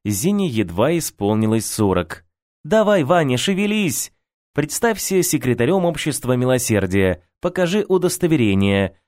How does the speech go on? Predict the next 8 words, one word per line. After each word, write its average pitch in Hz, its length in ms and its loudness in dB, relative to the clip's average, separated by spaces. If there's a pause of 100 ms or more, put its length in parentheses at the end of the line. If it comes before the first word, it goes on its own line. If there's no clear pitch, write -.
(120)
скажи, 190 400 -4
что 160 260 -2
мы 175 160 -2
сейчас 147 420 -2
собираемся 117 540 0
создавать 110 600 0
программу 131 480 0
помощи 135 560 0